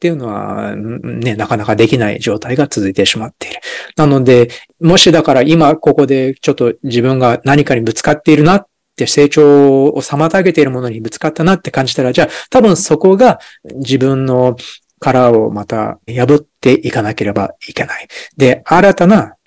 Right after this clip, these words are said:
おっしゃる通りセーフティーゾーンを広げるっていうことが求められていると思うんです。で、ここで多分ホロスコープがヒントになるのは、この月、蟹座の月が八ハウスにあるっていうことですよね。で、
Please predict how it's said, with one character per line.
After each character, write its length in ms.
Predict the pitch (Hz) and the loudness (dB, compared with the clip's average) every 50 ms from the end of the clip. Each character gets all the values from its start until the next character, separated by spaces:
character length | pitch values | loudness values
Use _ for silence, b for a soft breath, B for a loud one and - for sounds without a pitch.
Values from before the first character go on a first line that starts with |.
| _ _ | _ _
お 260 | - - 165 - 151 | -16 -14 -8 -4 -2
っ 20 | 139 | -2
し 120 | - - | 0 2
ゃ 60 | 170 | 4
る 80 | 160 160 | 4 4
通 160 | 160 175 180 | 4 4 4
り 120 | 196 196 165 | 4 4 2
セ 200 | - - 151 151 | 2 2 2 2
ー 40 | |
フ 80 | 147 - | 2 2
テ 100 | - 151 | 2 2
ィ 20 | 147 | 2
ー 20 | 135 | 4
ゾ 120 | 131 160 | 4 2
ー 20 | 151 | 2
ン 80 | 139 | 2
を 120 | 131 165 160 | 0 0 -2
広 320 | - - - 139 139 139 | -2 -4 -2 0 0 2
げ 140 | 123 135 147 | 4 4 4
る 60 | 190 | 4
っ 60 | 220 | 4
て 260 | 214 _ _ - - 131 | 2 _ _ -6 -4 -2
い 160 | 127 127 123 | -2 -2 -4
う 60 | 120 | -6
こ 120 | - - | -8 -8
と 120 | 139 - 175 | -2 0 0
が 100 | 165 117 | 0 0
求 240 | 113 110 113 - 120 | -2 -6 -8 -6 -6
め 100 | 120 123 | -4 -2
ら 120 | 123 120 | -2 -2
れ 120 | - 117 | -2 -4
て 100 | - - | -4 -4
い 60 | 110 107 | -4 -4
る 340 | 113 107 113 - - - _ | -2 -4 -4 -6 -8 -10 _
と 140 | - - 156 | 0 2 2
思 160 | 117 110 110 | 2 2 -2
う 20 | 113 | -8
ん 40 | |
で 60 | - - | -6 -8
す。 340 | - - - - - - - | -8 -8 -8 -12 -12 -8 -2
で、 120 | - 202 - | 0 0 0
こ 280 | - - - - 170 | 0 -2 0 2 4
こ 140 | - 247 262 | 6 6 6
で 200 | 269 302 294 - | 6 6 4 4
多 180 | - - 214 196 | 2 2 2 4
分 280 | 180 160 143 135 127 | 4 4 4 2 0
ホ 140 | 127 - 151 | 2 4 4
ロ 100 | 160 170 | 4 4
ス 80 | - - | 2 2
コ 100 | - 220 | 2 2
ー 40 | 208 | 4
プ 80 | - | 4
が 80 | 131 120 | 2 2
ヒ 160 | - - 208 | 2 2 0
ン 80 | 233 214 | 2 2
ト 120 | - 151 | 0 0
に 100 | 123 120 | 0 2
な 120 | 117 120 113 | 0 0 0
る 100 | 110 107 | 0 -2
の 80 | 110 | 0
は、 160 | 123 120 101 | 0 0 -2
こ 180 | - - - 135 | -2 -6 -8 -8
の 120 | 123 120 | -8 -8
月、 1000 | 120 - - - - - 151 143 143 143 139 139 139 139 139 135 135 131 135 - _ _ _ _ - | -8 -10 -12 -10 -2 2 4 4 6 6 6 6 6 4 4 2 2 0 -4 -8 _ _ _ _ -6
蟹 220 | - 139 139 143 | -4 0 0 2
座 120 | 135 156 143 | 2 2 2
の 100 | 147 139 | 0 -2
月 240 | - - - 170 | -2 0 0 2
が 80 | 165 156 | 2 2
八 360 | - - - 135 - - 170 | -2 -2 -4 -4 -2 0 0
ハ 140 | 147 185 185 | 2 2 2
ウ 40 | 165 | 2
ス 140 | - - 165 | 0 0 0
に 140 | 190 190 | 0 0
あ 100 | 127 110 | 0 -2
る 160 | 120 123 - _ | -6 -8 -10 _
っ 100 | _ - | _ -10
て 100 | - 120 | -8 -8
い 100 | 110 107 | -8 -8
う 40 | |
こ 140 | - - - | -8 -10 -10
と 120 | - 120 110 | -8 -8 -10
で 100 | - - | -10 -14
す 140 | - - | -16 -14
よ 40 | 131 | -6
ね。 200 | 143 180 175 - _ B B B B B B B B B - | -4 -4 -4 -4 _ B B B B B B B B B -14
で、 500 | 131 123 117 120 120 123 - 131 120 - | -12 -8 -6 -4 -4 -4 -4 -6 -6 -8